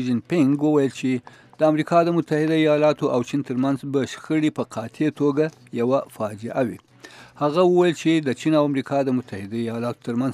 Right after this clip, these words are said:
همکاري به خاصه کامیابي او د دواړو خواوو او د ټولې نړۍ په ګټه وي او د دغو دوو هیوادونو ترمنځ شخړې به په قطعي توګه یوه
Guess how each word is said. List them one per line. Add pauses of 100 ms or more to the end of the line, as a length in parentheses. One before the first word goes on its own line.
همکاري
به
خاصه
کامیابي (380)
او
د
دواړو
خواوو (160)
او (100)
د (120)
ټولې
نړۍ
په
ګټه
وي (160)
او
د (100)
دغو (140)
دوو
هیوادونو
ترمنځ
شخړې
به (640)
په (300)
قطعي (120)
توګه (100)
یوه